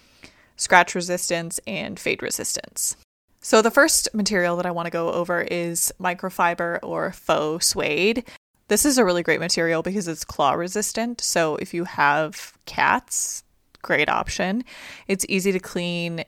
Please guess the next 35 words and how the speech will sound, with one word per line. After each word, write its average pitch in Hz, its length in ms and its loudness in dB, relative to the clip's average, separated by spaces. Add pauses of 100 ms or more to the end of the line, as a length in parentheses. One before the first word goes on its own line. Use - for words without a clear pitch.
(140)
It's - 240 -6
oftentimes 190 560 0
really 160 200 -4
budget 170 380 -2
friendly, 180 520 -6
and 170 260 -6
people 202 520 0
love - 220 0
it 196 160 0
because 185 280 -4
it 175 140 -2
just - 280 -2
feels, 165 880 0
like, - 240 -2
super 170 720 0
smooth 170 720 0
and - 180 -6
soft. - 640 -4 (560)
I 190 140 10
love 240 220 4
using 180 600 -2
leather 165 540 2 (220)
in 185 400 0 (320)
projects 175 520 2
with 170 280 -2
kids. 175 640 -4 (440)
Leather 202 320 8
is 208 160 6
really 175 200 4
wipeable 175 600 4
and 185 120 0
super - 340 2
easy 190 240 0
to 170 140 2
clean. 202 640 -2